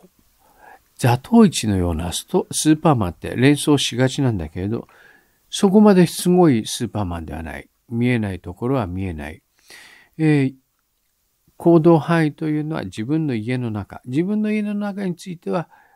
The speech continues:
とても詳しく知っているので、どこに何があるのかは分かっているんだけど、だけど、そのイレギュラーな突然の侵入者が来た時に、その侵入者がどこにいるのかとかっていうと、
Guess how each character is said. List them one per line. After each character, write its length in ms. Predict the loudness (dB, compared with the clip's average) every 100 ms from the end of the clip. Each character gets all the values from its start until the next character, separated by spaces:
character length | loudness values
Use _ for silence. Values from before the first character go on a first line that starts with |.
| _
と 100 | -10
て 120 | -6 -4
も 160 | -4
詳 260 | -6 -4 -4
し 80 | -6
く 140 | -12
知 160 | -14 -18
っ 60 | -10
て 100 | -6
い 40 |
る 60 | -4
の 120 | -6
で、 160 | -8 -6
ど 160 | -6
こ 120 | -4
に 120 | -6 -4
何 240 | -6 -6
が 200 | -10 -10
あ 40 |
る 120 | -10 -10
の 100 | -10
か 180 | -8
は 140 | -6 -4
分 200 | -6 -8
か 80 | -10
っ 40 |
て 160 | -6 -4
い 60 |
る 100 | -2
ん 80 | -2
だ 140 | -4 -6
け 240 | -6 -4
ど、 340 | -2 -2 -4 _ _ _ -20 -20 _ _ _ _ _ _ _ _ 0
だ 140 | 0
け 220 | 4 2
ど、 300 | 4 0 -2 _ _ _ _ _ _ _ _
そ 160 | 0 2
の 160 | 2 2
イ 140 | 6
レ 140 | 6
ギ 100 | 6
ュ 20 | 0
ラ 120 | -2
ー 40 |
な 160 | -6 -14 -6
突 260 | -6 -2 0
然 220 | 2 2
の 100 | -2
侵 320 | -2 -2 0
入 160 | 0 -2
者 240 | -4 -6 -6 -10 -10
が 240 | -6 -6
来 100 | -8
た 140 | -8 -8
時 320 | -10 _ -8
に、 260 | -6 -8 -10
そ 140 | -8
の 100 | -6
侵 240 | -6 -6 -6
入 140 | -6
者 160 | -8 -10
が 100 | -10
ど 200 | -8 -8
こ 160 | -8
に 80 | -8
い 60 | -8
る 120 | -8
の 100 | -8
か 180 | -12 -20
と 80 | -14
か 140 | -14
っ 40 | -12
て 160 | -10
い 40 | -10
う 40 |
と、 240 | -4 -6